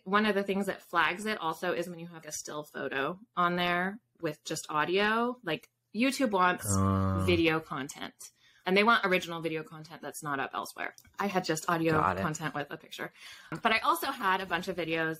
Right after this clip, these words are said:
Speaker 1: of my, like, podcasts and then, like, the video versions of my podcasts. And so I think that saved me a little bit when I did my appeal.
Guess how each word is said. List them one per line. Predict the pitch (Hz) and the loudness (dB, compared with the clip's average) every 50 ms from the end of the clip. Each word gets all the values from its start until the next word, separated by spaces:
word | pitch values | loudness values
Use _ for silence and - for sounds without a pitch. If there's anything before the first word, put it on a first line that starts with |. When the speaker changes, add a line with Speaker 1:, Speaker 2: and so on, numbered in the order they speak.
| - - | -4 -4
Speaker 1:
of | 151 147 143 143 139 - | -2 0 -2 -2 -2 -4
my, | 175 151 120 - _ _ _ _ _ - | -4 -4 -4 -6 _ _ _ _ _ -6
like, | 147 135 - - _ _ _ - | -6 -6 -6 -8 _ _ _ 0
podcasts | - 226 220 214 247 208 190 190 196 - - - - | 2 2 2 2 2 2 2 2 2 0 -4 -6 -6
and | 180 165 | -6 -4
then, | 160 156 151 | -4 -4 -4
like, | 143 143 135 - | -4 -4 -6 -6
the | 151 | -8
video | 135 139 135 - 127 | -8 -8 -8 -8 -8
versions | 120 147 151 147 151 147 - 156 | -10 -12 -12 -12 -14 -14 -14 -14
of | 139 - | -14 -12
my | - 135 | -12 -14
podcasts. | - - - 139 - - - 175 139 - - - - - - - _ - | -14 -14 -14 -14 -14 -16 -16 -16 -16 -14 -14 -16 -16 -16 -18 -20 _ 0
And | - 190 185 185 180 175 170 165 165 165 - - | 2 4 4 4 4 4 2 0 0 -4 -6 -8
so | 151 - 185 | -6 -4 -4
I | 180 | -2
think | - 247 240 - - | -2 -4 -4 -4 0
that | 185 180 202 - - | 0 2 2 0 -2
saved | - - - 254 240 247 254 254 - | -6 -6 -2 0 0 0 0 -2 -2
me | 262 262 262 262 | -2 -2 0 0
a | 220 247 | -2 -2
little | 240 247 254 247 | -2 -2 -4 -2
bit | 254 254 247 - | -2 -4 -4 -4
when | 196 180 180 | -4 -6 -6
I | 175 | -4
did | 170 180 175 | -4 -4 -4
my | 180 175 170 165 - | -4 -4 -6 -6 -8
appeal. | - 165 - - - 175 165 165 175 190 202 | -10 -12 -10 -6 -4 -2 -2 0 -2 -2 -4